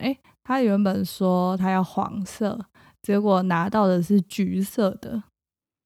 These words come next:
然后就想说，“哎，怎么这样子啊？”就在P T T上面抱怨。结果没想到就有其他专业的网友就回复说：“其实在神明的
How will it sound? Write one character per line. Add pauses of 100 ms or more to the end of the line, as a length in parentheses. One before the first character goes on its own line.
(120)
然
后
就
想
说
，“哎，
怎
么
这
样
子
啊？” (160)
就
在
P
T
T
上
面
抱
怨。 (220)
结
果
没
想
到
就
有
其
他
专
业
的
网
友
就
回
复
说：
“其
实
在
神
明
的